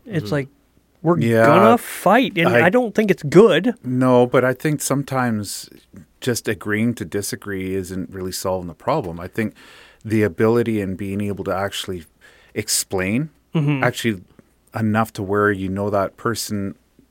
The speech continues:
Speaker 3: clearly understands your point of view.
Speaker 1: Yeah.
Speaker 3: And then you're, you're, you're gonna listen and really have an understanding of someone else's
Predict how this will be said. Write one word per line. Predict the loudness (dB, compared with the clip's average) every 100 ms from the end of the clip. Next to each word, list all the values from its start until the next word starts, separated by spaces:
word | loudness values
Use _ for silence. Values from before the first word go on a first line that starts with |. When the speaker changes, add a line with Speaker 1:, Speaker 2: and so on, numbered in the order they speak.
| _
Speaker 3:
clearly | -2 0 0 -2
understands | -6 -6 -4 -2 -2 -4 -8 -6
your | -4 -4
point | -4 -4
of | -6
view. | -6 -6 -8 _ _
Speaker 1:
Yeah. | -2 -2 -4 -12 _ _ -4
Speaker 3:
And | 2
then | 6 6
you're, | 6 6 4
you're, | 2 2 2
you're | 0 0
gonna | 0
listen | 0 -2 -2 -4 -4
and | -6 -6 -4 -2
really | 2 4 4
have | 2 2
an | 0
understanding | -2 -4 0 2 2 -2
of | -4
someone | -6 -6 -4
else's | -4 -4 -6 -8 -10 -12